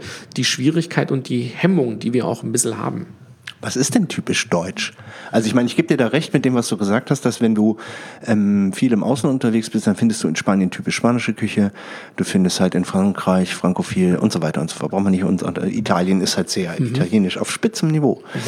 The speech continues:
Speaker 2: Wenn du aber das alles in einem Potpourri finden möchtest,
Speaker 1: Mhm.
Speaker 2: dann, ähm, da findest du in New York zum Beispiel.
Speaker 1: Mhm.
Speaker 2: So wie
Speaker 1: Ja.
Speaker 2: wir das in Deutschland ja schon können, ne?
Speaker 1: Ja,
Speaker 2: Also es gibt ja
Speaker 1: hundert Prozent.
Speaker 2: für alles, alles,
Speaker 1: Ja.
Speaker 2: äh,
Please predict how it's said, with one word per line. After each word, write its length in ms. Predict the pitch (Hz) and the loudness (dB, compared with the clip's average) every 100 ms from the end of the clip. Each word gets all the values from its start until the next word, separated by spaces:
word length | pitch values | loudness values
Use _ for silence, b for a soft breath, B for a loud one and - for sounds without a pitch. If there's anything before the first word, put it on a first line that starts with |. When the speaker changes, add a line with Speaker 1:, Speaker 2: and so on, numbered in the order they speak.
| 175 B - | -4 B -2
Speaker 2:
Wenn 240 | 110 110 | 2 4
du 140 | 110 98 | 4 2
aber 180 | 104 101 | 2 2
das 240 | 131 - | 0 0
alles 220 | 131 123 | -2 0
in 80 | 123 | 0
einem 80 | 101 | 0
Potpourri 400 | 135 - 110 107 | -2 -2 0 0
finden 400 | - 160 110 101 | 2 2 2 4
möchtest, 640 | 104 - - 185 - 120 | 2 0 0 0 0 -4
Speaker 1:
Mhm. 80 | 190 B B B B - | -6 B B B B 0
Speaker 2:
dann, 400 | 98 101 101 - | 2 4 2 2
ähm, 380 | 98 92 92 92 - - | 2 2 0 -2 -4 -2
da 80 | |
findest 280 | 85 95 98 | -2 -2 -2
du 40 | 117 | 0
in 60 | |
New 140 | 110 113 | 2 2
York 420 | 104 95 78 - | 2 0 -2 -6
zum 140 | - 76 | -8 -8
Beispiel. 400 | - - - 143 | -8 -4 -2 0
Speaker 1:
Mhm. 120 | 311 | -2
Speaker 2:
So 200 | - 104 | 0 0
wie 60 | 98 | 4
Speaker 1:
Ja. 60 | 113 | 6
Speaker 2:
wir 60 | |
das 140 | 120 127 | 6 4
in 100 | 113 | 4
Deutschland 340 | 113 - 120 | 2 2 2
ja 80 | 113 | 2
schon 220 | - 127 | 2 2
können, 320 | 180 131 - | 2 0 0
ne? 60 | - | 2
Speaker 1:
Ja, 160 | - | 2
Speaker 2:
Also 200 | 175 113 | 2 -2
es 100 | - | 0
gibt 80 | 214 | 0
ja 40 | 247 | 2
Speaker 1:
hundert 140 | 220 | 2
Prozent. 240 | 180 123 - | 2 -2 -4
Speaker 2:
für 120 | - | -4
alles, 220 | 110 123 | 0 0
alles, 360 | - 131 143 - - | 0 0 0 -4 0
Speaker 1:
Ja. 180 | 170 | 0
Speaker 2:
äh, 40 | 131 | 0